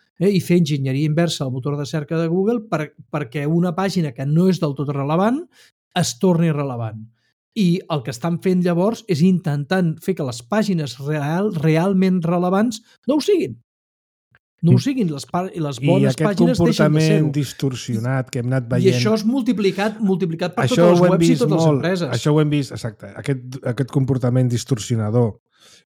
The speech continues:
Speaker 2: de cara a l'usuari, eh, que hem vist a Google, i això ja fa temps que s'ha traslladat a Amazon, com bé deies, eh,
Speaker 1: No, no, però
Speaker 2: mm.
Speaker 1: Ama-,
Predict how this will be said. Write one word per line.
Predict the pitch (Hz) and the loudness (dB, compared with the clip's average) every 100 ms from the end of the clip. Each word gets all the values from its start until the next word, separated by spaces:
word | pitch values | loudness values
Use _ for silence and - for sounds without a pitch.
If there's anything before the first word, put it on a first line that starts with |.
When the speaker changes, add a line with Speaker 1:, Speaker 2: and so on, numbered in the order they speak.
| _ | _
Speaker 2:
de | 107 | -12
cara | 98 107 104 | -6 -4 0
a | |
l'usuari, | 104 95 110 101 90 | 0 2 0 0 -2
eh, | 104 143 _ _ _ _ _ _ - - | -2 -2 _ _ _ _ _ _ -20 -4
que | 143 | -2
hem | 131 | 2
vist | 139 139 - - | 2 2 0 -8
a | 107 | -4
Google, | 113 156 131 160 170 _ _ _ _ - | -2 2 2 0 -4 _ _ _ _ -14
i | - | -12
això | 92 113 | -8 -8
ja | 107 117 | -8 -6
fa | 135 | -6
temps | 117 113 - | -6 -10 -8
que | |
s'ha | 127 120 | -8 -8
traslladat | 117 107 110 104 95 | -8 -6 -6 -8 -8
a | 101 | -4
Amazon, | 127 165 170 175 | 0 0 0 -4
com | 156 104 | -4 -6
bé | 101 | -2
deies, | 127 143 170 170 - | 0 2 0 -4 -10
eh, | 143 - - | -4 -2 0
Speaker 1:
No, | 107 226 | 2 2
no, | 220 | 2
però | 214 | 0
Speaker 2:
mm. | 214 | 0
Speaker 1:
Ama-, | 262 359 | -2 -2